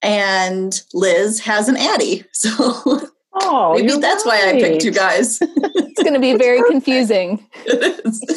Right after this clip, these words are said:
Speaker 1: So I have to keep this, you know, things straight. But, um, no, I'm so glad you guys are joining us, and I have so much respect for you guys as moms. So it'll be fun to hang out and talk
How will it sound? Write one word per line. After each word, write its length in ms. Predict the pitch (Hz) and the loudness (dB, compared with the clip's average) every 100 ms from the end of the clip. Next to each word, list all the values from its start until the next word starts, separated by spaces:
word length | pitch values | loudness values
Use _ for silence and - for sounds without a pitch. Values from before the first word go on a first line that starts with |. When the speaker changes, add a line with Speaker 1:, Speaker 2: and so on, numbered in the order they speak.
| - - - | -6 -10 -8
Speaker 1:
So 80 | 269 | -2
I 40 | 247 | 0
have 100 | 247 | 0
to 60 | 233 | 0
keep 160 | 220 | 0
this, 260 | 185 - - _ _ | 0 -2 -6 _ _
you 120 | 214 | 0
know, 140 | 165 175 | 2 0
things 320 | 165 185 185 | 0 -2 -2
straight. 380 | - 156 147 - _ - - - _ _ _ - | -2 -2 -2 -8 _ -20 -20 -20 _ _ _ -6
But, 360 | 175 170 - | 0 0 0
um, 360 | 180 170 311 240 | -2 -2 -2 -2
no, 200 | 190 170 | 0 0
I'm 160 | 139 208 | 0 0
so 220 | - 202 | 0 0
glad 200 | 190 190 | 2 0
you 60 | 190 | 2
guys 220 | 180 175 | 0 0
are 60 | |
joining 380 | 180 175 151 165 | -2 -2 -2 -2
us, 260 | 160 156 - | -2 -2 -4
and 180 | 170 151 | -4 -4
I 160 | - 156 | -2 -2
have 200 | 175 156 | 0 -2
so 120 | - | -4
much 200 | 170 160 | -4 -4
respect 400 | - 180 - - | -4 -4 -4 -6
for 100 | - | -6
you 100 | 165 | -4
guys 300 | 151 147 143 | 0 -2 -2
as 200 | - 147 | -4 -6
moms. 360 | 151 - - 180 | -4 -4 -4 -4
So 160 | 143 - | -2 0
it'll 160 | 175 | 0
be 100 | 175 | 0
fun 280 | 185 175 151 | -2 -2 -2
to 200 | 147 160 | -2 -2
hang 260 | 160 196 185 | -2 -4 -2
out 240 | 175 - | -2 -4
and 100 | 165 | -6
talk 240 | - 165 | -6 -6